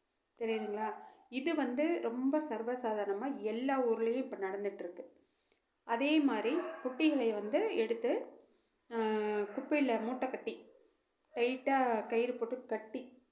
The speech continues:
பாலித்தீன் பேக்ல போட்டு கட்டி, கொண்டு போய் அப்படியே குப்பையில போட்டுடுறாங்க. ஓடுற கால்வாய் நீர்ல போடுறாங்க, தண்ணியில. அதுங்க அடிச்சுட்டே போய் அப்படியே சாக வேண்டியதுதான். எப்படி பாருங்க. அதுக்கப்புறம்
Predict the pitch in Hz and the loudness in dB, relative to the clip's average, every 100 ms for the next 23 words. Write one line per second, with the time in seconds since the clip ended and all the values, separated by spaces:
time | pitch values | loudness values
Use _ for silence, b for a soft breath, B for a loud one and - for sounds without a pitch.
0 | - 233 247 240 220 208 202 208 220 214 | -2 0 0 -2 -4 -4 -4 -4 -6 -8
1 | 220 202 - 294 349 B B B B _ | -8 -10 -4 -2 -2 B B B B _
2 | - 262 277 302 262 262 294 - 262 254 | -2 4 4 4 2 0 -2 -2 -2 -2
3 | 233 233 226 185 180 - 190 185 226 311 | 0 0 0 -4 -8 -8 -8 -6 -4 -6
4 | - - _ _ _ _ _ - 226 269 | -8 -18 _ _ _ _ _ -2 4 6
5 | 302 302 285 233 240 247 240 214 233 269 | 6 6 4 2 2 2 0 0 2 2
6 | 269 226 190 185 190 185 185 208 214 220 | 2 -2 -4 -4 -4 -4 -4 -4 -4 -4
7 | 202 240 349 - - _ _ _ _ 233 | -2 -4 -4 -10 -20 _ _ _ _ -4
8 | 233 220 214 226 - 240 240 220 202 208 | -2 0 0 -2 -2 -2 0 0 0 0
9 | 208 208 208 202 190 180 180 - - - | 0 -2 -4 -4 -4 -6 -8 -14 -20 -20
10 | - - 240 226 - 185 185 180 - - | -20 -10 -4 -4 -2 -4 -6 -8 -12 -16
11 | - - - - - - - - - _ | -18 -18 -20 -18 -20 -20 -20 -20 -20 _
12 | _ _ 233 240 240 220 277 - - | _ _ -6 -4 -2 0 -2 -2 -8